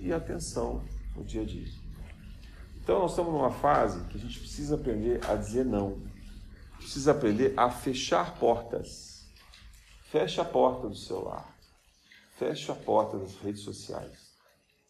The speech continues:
Fecha a porta das pessoas nocivas na vida de vocês. Não é deixar de orar por elas, de cuidar delas, mas é não deixar que elas envenenem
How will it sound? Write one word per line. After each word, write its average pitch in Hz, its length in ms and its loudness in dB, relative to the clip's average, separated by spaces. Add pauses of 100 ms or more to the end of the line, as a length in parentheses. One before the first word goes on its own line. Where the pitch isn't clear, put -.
(800)
Fecha 156 320 2
a - 20 4
porta 120 560 4 (300)
das 107 180 -2
pessoas 113 420 -2
nocivas 101 1040 -4 (920)
na 98 140 0
vida 90 220 -4
de 82 140 -8
vocês. - 720 -16 (1300)
Não 95 180 0
é 139 180 6
deixar 131 600 4
de 104 220 -4
orar 101 500 8
por 90 180 0
elas, 90 560 4
de 87 100 -12
cuidar 87 500 0
delas, - 500 -8 (320)
mas 90 160 -4
é 92 60 0
não 104 160 0
deixar 107 480 0
que - 100 -2
elas 107 460 0 (320)
envenenem 123 920 4